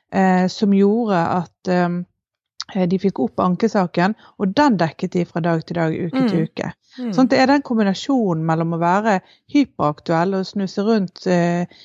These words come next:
Speaker 1: i det øyeblikket det skjer noe nytt, og samtidig være, em, ja, ha, ta seg den tiden til å, å grave i gamle saker, som er, som er veldig spennende.
Speaker 2: Mm.
Speaker 1: Og det er jo grådig interessant at når, når media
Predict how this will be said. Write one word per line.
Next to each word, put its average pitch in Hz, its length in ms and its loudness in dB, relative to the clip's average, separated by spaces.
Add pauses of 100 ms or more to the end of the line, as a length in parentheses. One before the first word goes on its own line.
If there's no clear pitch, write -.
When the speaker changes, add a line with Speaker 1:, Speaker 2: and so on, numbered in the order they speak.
(260)
Speaker 1:
i 208 100 4
det 190 400 4
øyeblikket 196 220 -2
det 175 160 -2
skjer 196 240 0
noe 165 120 -4
nytt, 226 380 -4
og 226 80 -2
samtidig 208 580 0
være, 175 640 2 (500)
em, 170 760 0 (120)
ja, 180 540 2 (760)
ha, 214 220 2
ta 240 240 0
seg 214 140 -2
den 202 160 0
tiden 170 480 0
til 180 140 2 (100)
å, 170 260 0
å 175 60 -2
grave 180 300 0
i 185 40 0
gamle 170 240 0
saker, 165 460 -4
som 185 160 -4
er, 175 400 2
som 220 200 -2
er 190 80 2
veldig 196 140 2
spennende. 170 440 -4 (300)
Speaker 2:
Mm. 233 140 -4
Speaker 1:
Og 170 60 -6
det 202 80 4
er 277 100 4
jo 233 80 -8
grådig 233 400 2
interessant 185 640 -2
at 196 300 -4 (420)
når, 214 240 0
når 214 120 -2
media 208 380 2